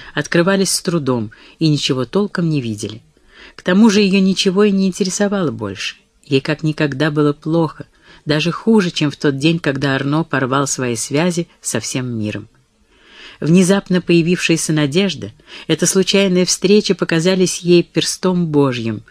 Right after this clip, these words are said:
ответом на ее нескончаемые просьбы. Все эти месяцы, приглушавшие страдания,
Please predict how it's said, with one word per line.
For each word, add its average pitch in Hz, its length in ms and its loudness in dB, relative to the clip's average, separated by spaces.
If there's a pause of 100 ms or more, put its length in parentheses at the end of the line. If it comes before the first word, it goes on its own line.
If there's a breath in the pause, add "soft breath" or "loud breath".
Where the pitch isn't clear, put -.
(220 loud breath)
ответом 160 680 0
на 156 60 2
ее 151 240 2
нескончаемые 147 840 -2
просьбы. 131 480 -4 (580 soft breath)
Все 175 260 4
эти 170 200 0
месяцы, 165 640 0 (400 loud breath)
приглушавшие 151 720 -2
страдания, 151 720 -2